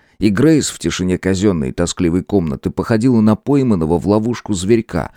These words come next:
который в этот самый момент понял, что выхода из неё нет. Наконец она зарыдала. Жалобные эти стоны были исполнены отчаянной, надрывной мольбы.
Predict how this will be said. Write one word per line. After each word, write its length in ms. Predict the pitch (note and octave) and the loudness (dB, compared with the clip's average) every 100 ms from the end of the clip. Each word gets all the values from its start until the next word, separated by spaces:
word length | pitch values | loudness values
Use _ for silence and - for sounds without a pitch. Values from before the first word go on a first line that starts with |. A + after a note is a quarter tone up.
| _ - | _ -4
который 300 | G#2+ G2+ F#2+ | -2 0 0
в 100 | F#2 | 0
этот 220 | F#2+ C2+ | 0 -2
самый 260 | - D2+ D2+ | -4 -2 -2
момент 440 | F2 G#2 A#2+ G#3 | 0 0 0 -4
понял, 360 | - C3 C3 A#2+ | -2 0 0 -2
что 240 | - - | -2 -6
выхода 420 | B1+ C3+ B2+ A#2 C3+ | -2 -2 -2 -2 0
из 220 | A#2 G2+ | 0 0
неё 320 | F#2+ D#2 E2 | 0 0 -2
нет. 420 | D#2+ C#2 A#1+ - _ _ _ | -2 -4 -8 -14 _ _ _
Наконец 420 | F#2 G2 G#2+ G2+ | -4 2 2 2
она 160 | D#2+ C2+ | -2 -4
зарыдала. 600 | B1 B1+ B1+ G#2 G#2 F#2+ _ _ _ - | -6 -6 -2 0 0 -2 _ _ _ -6
Жалобные 540 | F#2 A#2+ A#2 F#2 F#2+ | 0 2 2 2 0
эти 140 | E2+ F2 | 0 -4
стоны 400 | - C3+ A#2+ F2 | -2 -2 0 0
были 220 | F2 D#2+ | 0 0
исполнены 440 | - B2 G#2+ D#2 | -2 0 0 0
отчаянной, 680 | C#2+ - - A2 G#2 F2+ C#2 | -4 -6 -2 0 2 0 -2
надрывной 640 | C2 E2+ F#2+ A2+ A#2+ G#2+ F#2+ | -4 -4 0 0 2 2 2
мольбы. 560 | F2 D#2 D2 C2+ G1+ | 0 -2 -4 -6 -8